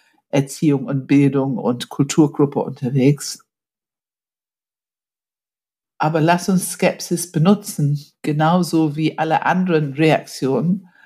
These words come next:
Lass uns aktiv damit umgehen, lass uns gut erden und das im Körper spüren, Raum geben, akzeptieren. Da können wir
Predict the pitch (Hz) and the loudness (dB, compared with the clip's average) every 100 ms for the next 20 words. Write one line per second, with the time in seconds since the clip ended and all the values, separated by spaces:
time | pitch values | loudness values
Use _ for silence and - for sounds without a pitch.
0 | - 170 165 180 160 - - - 175 175 | -4 -2 0 -2 -2 -4 -4 0 0 0
1 | 165 170 - 214 233 147 120 139 147 160 | -4 -4 -2 0 2 0 0 0 -2 -4
2 | 147 - 151 - 123 131 151 180 226 _ | -4 0 0 0 -2 -2 0 0 0 _
3 | _ _ _ _ _ _ _ _ _ _ | _ _ _ _ _ _ _ _ _ _
4 | 156 160 156 151 - 151 151 - 160 151 | 0 2 0 -6 -2 0 0 -2 -2 -2
5 | - 147 143 143 - 160 156 147 139 143 | 0 0 -2 -8 -6 0 2 2 2 2
6 | 139 139 135 - - 143 139 - 131 120 | 2 0 0 -2 -4 -4 -6 -6 -4 -2
7 | 156 147 143 - 156 143 127 135 | -2 -4 -4 0 2 4 2 -2